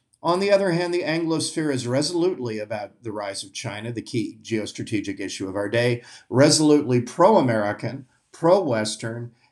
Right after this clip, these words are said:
actively anti-Chinese in the sense that they want to contain China's rise in the Indo-Pacific and willing to act together. The reason so many people who are E U cheerleaders hated the idea of the Anglosphere and derided it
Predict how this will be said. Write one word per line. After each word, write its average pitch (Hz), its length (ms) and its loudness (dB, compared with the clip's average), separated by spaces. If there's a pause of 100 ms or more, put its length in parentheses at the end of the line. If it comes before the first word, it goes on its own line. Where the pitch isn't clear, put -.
(180)
actively 127 760 0
anti-Chinese 135 840 -6
in 120 80 -8
the 110 80 -6
sense 110 380 -6
that 113 100 -8
they 113 80 -6
want 107 200 -6
to 98 40 -12
contain 135 480 -8
China's 113 480 -10
rise 135 380 -2
in 127 60 -10
the 117 100 -12
Indo-Pacific 120 800 -4 (340)
and 117 160 -2
willing 117 300 2
to 107 180 -2
act 98 360 -6 (220)
together. - 640 -2 (680)
The 170 80 8
reason 254 340 8
so 175 220 6
many 135 240 6
people 143 400 4
who 123 100 6
are 120 140 2
E 131 120 2
U 120 260 4
cheerleaders 120 800 2
hated 180 600 2
the 117 160 -2
idea 104 400 -2
of 95 80 -12
the 98 160 -8
Anglosphere 95 720 -8
and 113 140 -2
derided 123 640 4
it 87 240 -12